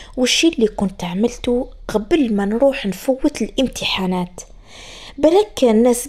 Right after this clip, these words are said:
كاع راهم رايحين يتعاطفوا معايا ونغيضهم،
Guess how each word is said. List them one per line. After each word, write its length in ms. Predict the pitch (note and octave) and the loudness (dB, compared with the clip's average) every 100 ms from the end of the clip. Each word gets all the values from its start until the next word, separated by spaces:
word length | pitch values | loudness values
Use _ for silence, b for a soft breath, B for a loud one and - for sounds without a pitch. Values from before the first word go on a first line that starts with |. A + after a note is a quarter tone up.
| - | -2
كاع 180 | F4+ C4+ | 2 2
راهم 240 | A3 G#3+ | 2 2
رايحين 540 | G3+ G3+ - C#4 C#4 A3+ | 0 -2 -2 0 2 2
يتعاطفوا 680 | G3+ - G3+ G#3 - A3 | 0 -2 -4 -4 -2 -2
معايا 440 | F#3+ F3 F3+ F3+ - - - | -2 -2 -4 -4 -8 -18 -16
ونغيضهم، 680 | E4+ A4 G#4+ A4 C#4 G#3+ G#3 | -2 4 6 6 6 4 2